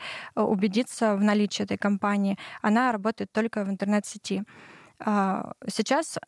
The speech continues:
на Земле и работают, и имеют офисы только те пирамиды, которые направлены в основном на граждан старшего поколения.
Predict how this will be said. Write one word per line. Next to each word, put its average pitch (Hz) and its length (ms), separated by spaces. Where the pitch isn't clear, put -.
на 208 440
Земле 240 520
и 202 380
работают, 214 560
и 208 40
имеют 208 260
офисы 233 300
только 214 280
те 208 160
пирамиды, 233 380
которые 220 300
направлены 208 460
в 190 40
основном 214 540
на 202 200
граждан 214 420
старшего 202 400
поколения. 196 640